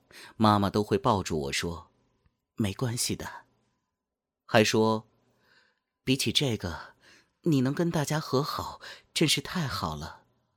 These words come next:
我没办法把在学校被欺负的事告诉妈妈。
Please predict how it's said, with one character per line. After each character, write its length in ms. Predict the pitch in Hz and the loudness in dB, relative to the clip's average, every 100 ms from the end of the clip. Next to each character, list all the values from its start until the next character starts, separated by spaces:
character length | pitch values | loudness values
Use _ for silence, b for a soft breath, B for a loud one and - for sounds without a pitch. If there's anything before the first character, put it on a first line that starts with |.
| _ _ _ _ _ _ _ _ _ _ _ _ | _ _ _ _ _ _ _ _ _ _ _ _
我 80 | 127 | 8
没 140 | 127 135 | 8 8
办 160 | 156 | 4
法 160 | 123 113 | 6 4
把 120 | 92 | 4
在 160 | 101 104 | 2 0
学 140 | 101 | 0
校 160 | - 107 | 2 2
被 160 | 113 | 2
欺 300 | 95 - 117 | 2 0 0
负 120 | 110 | 0
的 120 | 104 87 | 0 0
事 320 | - 85 69 - _ _ | 0 -2 -6 -16 _ _
告 220 | - 101 | -2 -2
诉 180 | 80 90 | -2 -4
妈 240 | 80 80 78 | -2 -4 -6
妈。 220 | 73 | -12